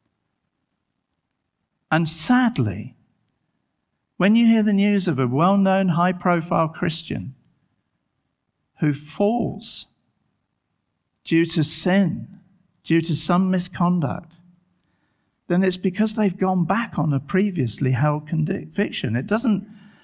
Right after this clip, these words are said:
mean that what they preached, when they preached the gospel, when they healed the sick, when, when all sorts of things happened, that was, that was, "Oh, well, that's all invalid now."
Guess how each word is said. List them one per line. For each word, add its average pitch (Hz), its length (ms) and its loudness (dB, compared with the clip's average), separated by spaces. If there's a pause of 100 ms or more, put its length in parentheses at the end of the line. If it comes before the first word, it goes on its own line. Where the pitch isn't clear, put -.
(120)
mean 190 300 2
that 147 180 2
what 165 220 0
they 156 140 0
preached, 180 560 -2
when 143 140 0
they 120 120 2
preached 185 400 -2
the 160 80 0
gospel, 175 680 -2
when 139 140 0
they 117 160 0
healed 147 260 0
the - 80 -4
sick, - 360 -4
when, 160 260 0
when 160 160 0
all 180 80 0
sorts 175 320 -4
of 160 80 -2
things 165 200 -4
happened, 156 320 0
that - 180 -2
was, 160 240 -2 (300)
that 175 200 0
was, 151 220 -2 (260)
"Oh, 156 140 4
well, 120 100 0
that's 143 220 -2
all 147 160 4
invalid 123 580 0
now." 110 440 -4